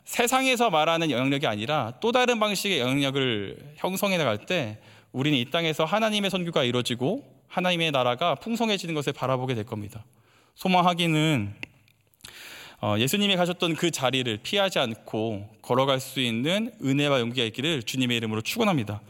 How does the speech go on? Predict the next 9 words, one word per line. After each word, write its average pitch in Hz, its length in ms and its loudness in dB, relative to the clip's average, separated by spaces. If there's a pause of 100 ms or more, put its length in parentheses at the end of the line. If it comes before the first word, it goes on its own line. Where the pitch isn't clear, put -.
(580)
말씀을 165 360 2
정리하겠습니다. 143 800 0 (640)
어, 117 200 0
오늘 208 280 4
본문에 202 840 2 (260)
예수님과 180 640 0
제자들의 160 680 0
충돌의 214 480 0
핵심에는 165 640 -2